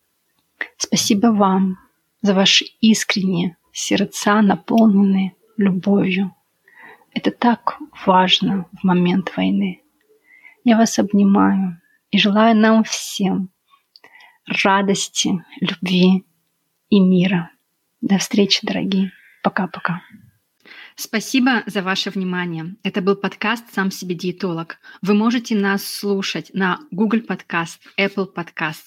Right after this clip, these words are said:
Spotify, Яндекс Мьюзик и YouTube.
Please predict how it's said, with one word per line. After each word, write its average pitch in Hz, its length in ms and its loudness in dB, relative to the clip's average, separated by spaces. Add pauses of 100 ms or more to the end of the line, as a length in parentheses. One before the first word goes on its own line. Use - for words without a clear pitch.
Spotify, 220 840 -4
Яндекс 208 520 -4
Мьюзик 190 540 -4 (520)
и 214 300 2
YouTube. 175 520 -6